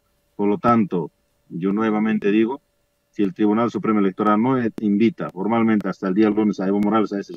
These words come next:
a ese cumbre o a esa reunión, así es que nosotros, eh, ya estamos en alerta, en emergencia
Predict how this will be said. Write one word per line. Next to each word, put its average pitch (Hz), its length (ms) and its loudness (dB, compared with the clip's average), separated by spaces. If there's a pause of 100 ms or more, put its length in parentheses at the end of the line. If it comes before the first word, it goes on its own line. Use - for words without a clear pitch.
(180)
a 98 120 -6
ese 107 220 0
cumbre 135 360 8
o 107 120 6
a 101 40 4
esa 101 140 2
reunión, 123 420 6 (480)
así 101 240 0
es - 120 -4
que 113 120 2
nosotros, 104 640 0 (600)
eh, 98 260 0
ya 123 120 4
estamos 120 440 2
en 87 360 0
alerta, 104 440 0
en 98 80 2
emergencia 113 760 0